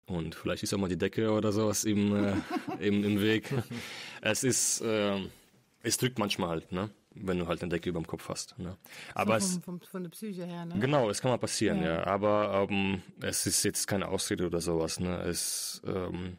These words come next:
Speaker 1: hätte auch klappen können, dass ich in der Halle auf meine fünf achtzig gesprungen wäre. Das ist jetzt nur, ähm, äh, mein Leistungsschub, der kam recht kurzfristig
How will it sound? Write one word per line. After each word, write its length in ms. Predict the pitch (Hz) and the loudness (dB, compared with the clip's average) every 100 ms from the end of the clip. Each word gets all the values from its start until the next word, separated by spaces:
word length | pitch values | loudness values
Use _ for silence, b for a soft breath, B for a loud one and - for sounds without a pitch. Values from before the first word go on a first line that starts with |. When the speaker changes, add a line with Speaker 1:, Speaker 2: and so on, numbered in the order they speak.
| - | -4
Speaker 1:
hätte 180 | 120 135 | 0 0
auch 100 | - | 0
klappen 340 | 131 139 120 | 0 0 -4
können, 180 | 120 110 | -2 -2
dass 100 | 107 | -2
ich 120 | 107 | 0
in 80 | 104 | 0
der 100 | 90 | 2
Halle 200 | 98 101 | 4 4
auf 200 | 90 - | 2 -2
meine 160 | 90 | -4
fünf 200 | 87 95 | -4 -4
achtzig 280 | 92 - 98 | -6 -4 -4
gesprungen 400 | - - 90 85 | -6 -4 -2 0
wäre. 180 | 85 82 | 0 -2
Das 120 | 87 | -4
ist 120 | 87 95 | -4 -4
jetzt 200 | - 98 | -2 0
nur, 360 | 101 104 101 98 | 2 4 2 2
ähm, 320 | 98 95 - b b b b b b b b b | 0 0 -4 b b b b b b b b b
äh, 200 | - 85 | -8 -4
mein 280 | 85 85 82 | -2 0 2
Leistungsschub, 640 | 82 95 - 98 - 110 104 | 2 0 0 -2 0 0 2
der 100 | 95 | 0
kam 220 | 98 90 | 2 2
recht 280 | 87 - - | 0 -2 -4
kurzfristig 760 | - - - 107 117 110 - | -4 -2 -2 0 2 0 -4